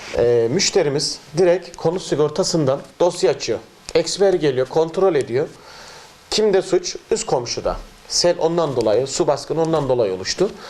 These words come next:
Komşuya rücu ediyor. Komşunun eğer konut sigortası yoksa komşu cebinden ödemek zorunda parayı.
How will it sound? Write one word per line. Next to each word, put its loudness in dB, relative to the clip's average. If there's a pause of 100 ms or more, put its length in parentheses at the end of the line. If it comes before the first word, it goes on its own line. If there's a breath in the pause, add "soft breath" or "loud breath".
(280 loud breath)
Komşuya 2
rücu 0
ediyor. -2 (840 loud breath)
Komşunun 0
eğer 4
konut -2
sigortası -2
yoksa -2 (120)
komşu -2
cebinden 0
ödemek 0
zorunda -6
parayı. -4